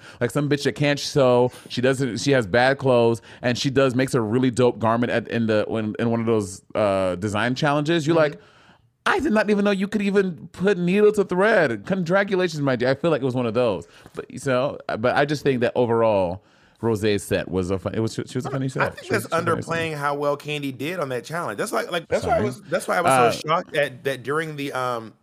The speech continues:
Speaker 2: I was so shocked that during the final acting challenge, the, uh, Honey, I Shrunk the Queens, Henny, I Shrunk, they were acting like, like Kandi Muse did a bad job, and I was like, "I just don't feel like she did."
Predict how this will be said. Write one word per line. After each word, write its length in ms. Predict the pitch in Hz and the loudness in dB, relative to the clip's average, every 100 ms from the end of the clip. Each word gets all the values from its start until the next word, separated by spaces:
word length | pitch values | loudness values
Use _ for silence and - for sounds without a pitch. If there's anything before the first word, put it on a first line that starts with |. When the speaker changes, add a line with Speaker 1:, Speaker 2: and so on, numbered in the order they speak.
| - | -6
Speaker 2:
I 60 | |
was 100 | 151 | -6
so 80 | 165 | -6
shocked 240 | 151 147 147 | -8 -10 -10
that 160 | 127 | -8
during 400 | 117 143 139 135 | -4 -4 -6 -10
the 460 | 120 123 117 110 107 | -10 -8 -8 -10 -12
final 280 | - 135 135 | -4 -4 -4
acting 280 | 117 117 143 | -6 -6 -10
challenge, 460 | 156 156 165 175 - | -6 -6 -6 -12 -16
the, 320 | 113 120 117 110 | -10 -8 -6 -4
uh, 380 | 113 107 104 | -2 -2 -4
Honey, 240 | 104 139 139 | -6 -8 -6
I 60 | |
Shrunk 220 | 127 113 107 | -8 -10 -14
the 60 | |
Queens, 460 | 127 139 151 160 - - | -10 -10 -10 -12 -14 -14
Henny, 240 | 139 147 | -12 -8
I 40 | 139 | -8
Shrunk, 220 | 139 - _ - - | -10 -16 _ -20 -14
they 80 | - | -4
were 100 | 170 | -2
acting 240 | 165 180 170 | -2 -4 -4
like, 200 | 156 123 _ _ _ _ _ _ _ | -6 -8 _ _ _ _ _ _ _
like 380 | 139 151 - - | -4 -4 -6 -20
Kandi 340 | - 156 160 | -8 -6 -6
Muse 220 | 156 151 | -6 -6
did 100 | 139 | -4
a 40 | 135 | -4
bad 300 | 139 135 107 | -2 -2 -2
job, 240 | 147 139 | 0 0
and 80 | 117 | -2
I 60 | 117 | -4
was 140 | 113 | -4
like, 180 | 117 104 - | -4 -6 -10
"I 420 | 110 131 131 120 104 | -6 -4 -4 -6 -12
just 240 | 120 - | -16 -4
don't 300 | 135 135 - | -4 -4 -10
feel 160 | - 147 | -6 -4
like 160 | 127 | -4
she 200 | - 120 | -6 -12
did." 440 | 92 165 135 95 | -6 -2 -2 -4